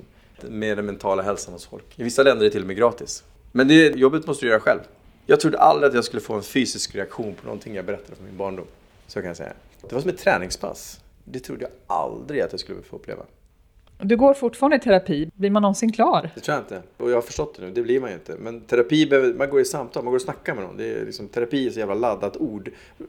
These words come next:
Speaker 1: Framförallt när jag själv hör och tänker på hur, när mamma gick i terapi. För en del tänker s-, svagt, offer, du vet. Man går och snackar med någon. Och, eh, det behöver nog alla göra. Och som sagt, i vissa länder är det ju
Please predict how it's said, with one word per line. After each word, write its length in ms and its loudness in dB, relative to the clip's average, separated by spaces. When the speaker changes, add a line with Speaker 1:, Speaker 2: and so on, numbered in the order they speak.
Speaker 1:
Framförallt 480 4
när 380 -8
jag 100 2
själv 300 0
hör 200 2
och 340 -10
tänker 240 -8
på 320 -8
hur, 340 -4
när 200 -8
mamma 300 -2
gick 140 -10
i 20 -10
terapi. 420 -10
För 120 -12
en 80 -6
del 160 8
tänker 300 -8
s-, 440 -12
svagt, 600 -2
offer, 480 -8
du 60 -8
vet. 220 -10
Man 140 -2
går 80 6
och 80 2
snackar 260 -6
med 80 -8
någon. 200 -12
Och, 380 -2
eh, 280 6
det 120 2
behöver 200 8
nog 100 -2
alla 220 6
göra. 280 -2
Och 180 -18
som 100 -8
sagt, 220 -8
i 20 -6
vissa 200 -4
länder 260 -4
är 120 -4
det 60 2
ju 220 0